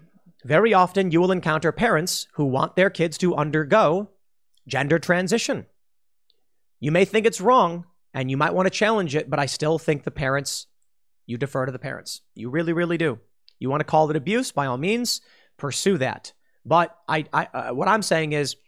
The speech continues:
if it gets to the point where the parent is trying to cause harm to the child, and, uh,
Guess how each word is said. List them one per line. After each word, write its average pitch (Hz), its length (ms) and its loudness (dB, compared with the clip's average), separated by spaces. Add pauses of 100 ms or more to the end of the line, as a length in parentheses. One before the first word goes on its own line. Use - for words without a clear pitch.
(100)
if 170 140 0
it - 20 2
gets 202 160 2
to - 60 -16
the - 80 0
point 180 260 2
where 165 80 0
the 151 80 0
parent 151 300 -4
is 139 100 -6
trying 143 280 -4
to 135 100 -8
cause 135 260 -2
harm 131 240 -4
to 139 60 -8
the 131 60 -12
child, 113 340 -2
and, 107 200 -10
uh, 107 140 -10